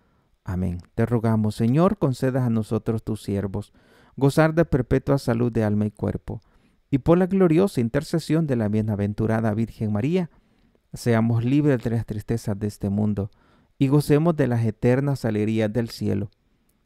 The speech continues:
Por Jesucristo nuestro Señor. Amén. Oh Jesús, pastor eterno de las almas,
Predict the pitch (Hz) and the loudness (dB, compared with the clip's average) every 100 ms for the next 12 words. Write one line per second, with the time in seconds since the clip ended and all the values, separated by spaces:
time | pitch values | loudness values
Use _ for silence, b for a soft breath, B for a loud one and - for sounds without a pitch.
0 | _ - 147 185 - 135 127 139 - 120 | _ 2 4 2 0 0 0 0 0 0
1 | 110 110 113 110 104 104 104 131 143 - | 0 -2 -4 -4 -4 0 0 0 -2 -10
2 | _ _ _ _ _ _ - 92 87 90 | _ _ _ _ _ _ -8 -6 -4 -4
3 | 90 _ _ 123 123 120 185 202 - 113 | -8 _ _ -6 -2 0 2 2 0 -4
4 | - 110 113 139 156 127 98 98 101 - | -2 -2 0 0 0 -2 -2 -4 -6 -6
5 | 95 92 104 | -6 -6 -8